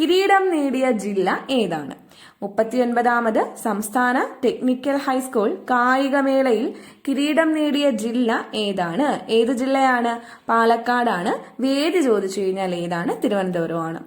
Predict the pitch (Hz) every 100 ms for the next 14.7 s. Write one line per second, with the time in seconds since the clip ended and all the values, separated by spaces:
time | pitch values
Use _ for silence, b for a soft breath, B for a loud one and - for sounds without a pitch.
0 | 339 359 202 B B 208 277 508 233 214
1 | 247 240 285 254 247 247 254 233 180 294
2 | - 240 214 233 285 247 240 494 - 294
3 | - 311 320 330 330 285 269 - 254 254
4 | 247 233 233 233 220 180 160 156 170 370
5 | 453 B B - 262 311 370 381 311 240
6 | 190 185 180 180 196 269 226 170 175 -
7 | 170 175 175 175 170 262 - B B 226
8 | 254 294 285 190 185 170 165 165 165 165
9 | 190 196 170 202 240 240 190 208 214 214
10 | 208 453 622 240 190 180 165 175 - 180
11 | 214 175 - B B - 254 285 277 285
12 | 277 247 202 180 165 147 185 285 508 -
13 | - _ _ b b b 294 330 - 392
14 | 392 370 339 339 339 277 -